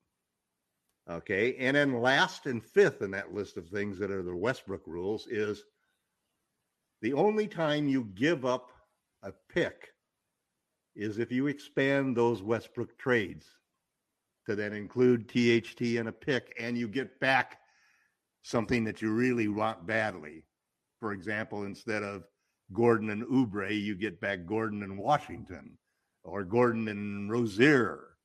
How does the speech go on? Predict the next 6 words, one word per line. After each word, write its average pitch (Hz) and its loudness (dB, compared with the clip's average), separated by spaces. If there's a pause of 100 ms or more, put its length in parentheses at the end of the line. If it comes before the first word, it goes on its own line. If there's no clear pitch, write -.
(420)
um, 80 -10
or 107 2
instead 107 -2
of 107 -4
just 95 -6
getting, 98 -2